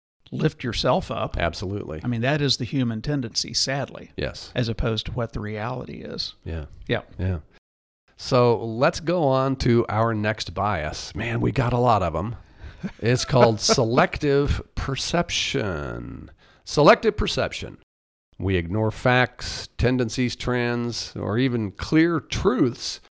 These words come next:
Speaker 2: and we just do what we want or believe what we want. So,
Speaker 1: Mm.
Speaker 2: some examples. People who smoke frequently ignore anti-smoking ads.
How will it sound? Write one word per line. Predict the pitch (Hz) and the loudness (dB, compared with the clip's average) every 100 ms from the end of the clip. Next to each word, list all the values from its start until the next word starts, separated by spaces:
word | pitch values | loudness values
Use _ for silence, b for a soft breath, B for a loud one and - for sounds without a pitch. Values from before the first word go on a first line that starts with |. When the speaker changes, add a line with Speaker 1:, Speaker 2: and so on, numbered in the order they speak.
| _ _ _ | _ _ _
Speaker 2:
and | 117 120 110 | -4 -2 0
we | 107 | -2
just | 98 190 214 - - 120 | 0 0 0 -2 -10 -2
do | 143 156 151 | 2 4 4
what | 127 127 120 | 4 4 2
we | 127 | -2
want | 98 101 101 - | 0 -2 -2 -4
or | 107 104 | -4 -4
believe | 92 104 101 113 151 220 160 92 64 - | -4 -4 -2 -2 -2 -2 -4 -4 -6 -4
what | 92 - | -4 -6
we | 85 | -10
want. | 71 69 62 - - - | -8 -10 -12 -10 -12 -12
So, | - - 127 92 - | -6 0 2 0 -4
Speaker 1:
Mm. | 139 139 117 - | -6 -4 -4 -8
Speaker 2:
some | - 107 | -10 -8
examples. | 113 160 165 160 - - - - - | -6 0 2 2 0 -10 -16 -8 -6
People | 90 107 | -4 -4
who | 120 | -2
smoke | 120 104 95 143 | -4 -2 0 -2
frequently | - 95 - 107 110 127 | -4 -8 -6 -4 -2 -2
ignore | 120 87 87 113 131 _ - | -2 -4 -2 -4 -6 _ -12
anti-smoking | 92 101 - 95 101 117 - 98 95 127 131 - | -8 -8 -6 -2 -2 -2 -4 -4 -4 -2 -4 -2
ads. | 101 107 104 69 | -2 0 -2 -4